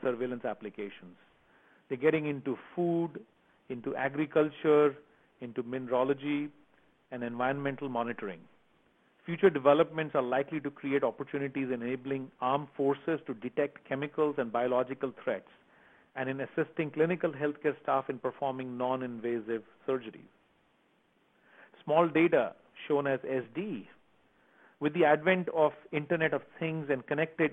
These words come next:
ecosystems, data is growing rapidly and is becoming an integral part of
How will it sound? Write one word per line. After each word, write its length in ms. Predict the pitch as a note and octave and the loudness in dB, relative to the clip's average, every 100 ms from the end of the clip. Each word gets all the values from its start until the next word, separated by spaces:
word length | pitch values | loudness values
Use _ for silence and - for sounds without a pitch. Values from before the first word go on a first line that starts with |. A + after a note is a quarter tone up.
| - | -2
ecosystems, 800 | D#3+ - C#3+ - F3+ - G#2 F#2+ _ _ - A2+ | -8 -4 -4 0 -2 -2 -12 -12 _ _ -14 -2
data 300 | E3 F#3 F3 | 2 4 2
is 160 | D3+ A#2+ | 2 -4
growing 340 | A#2+ C#3+ D3 A#2 | 0 2 2 0
rapidly 560 | B2+ - C#3 G2+ B2 E3 _ _ _ _ _ _ - - | -2 0 -2 -2 -10 -14 _ _ _ _ _ _ -20 -6
and 160 | C3 C#3 | -2 2
is 140 | C#3 - _ _ _ _ - | 0 -2 _ _ _ _ -6
becoming 340 | C#3 F3 E3+ E3 | -4 0 0 0
an 80 | |
integral 480 | C#3+ C#3 E3 D#3+ E3 | 0 2 2 4 2
part 340 | D3+ C#3+ C3 - | 4 2 2 2
of 140 | C3+ | -6